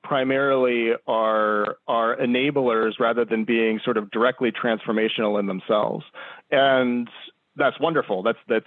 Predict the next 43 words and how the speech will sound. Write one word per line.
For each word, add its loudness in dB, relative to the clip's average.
maybe 2
that, 2
that's, 2
that's 0
perhaps, 0
uh, -2
you -2
know, 2
we 4
don't 2
wanna 0
get 2
into 4
a 2
political 0
conversation, -2
but 2
that's 0
one 0
of 2
the 0
best 0
forms 0
of, 0
of -2
government 0
intervention -2
is 0
as 2
an -2
enabler 0
that -2
then 2
allows, 0
uh, 2
the, 2
the 2
market 0
forces -2
to -6
take -4
over. 2
Um, 0